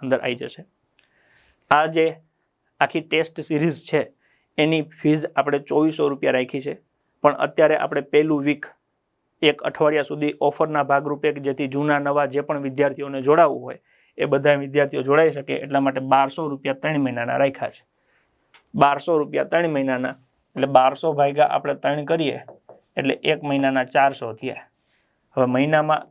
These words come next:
ચારસો એના ભાગ્યા ત્રીસ કરીએ તો તેર તરીને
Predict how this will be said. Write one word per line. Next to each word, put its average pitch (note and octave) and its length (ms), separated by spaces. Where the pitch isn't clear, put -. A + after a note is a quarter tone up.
ચારસો D3 580
એના C#3+ 180
ભાગ્યા C#3 320
ત્રીસ E3+ 360
કરીએ B2+ 320
તો B2+ 140
તેર D3 280
તરીને C#3 340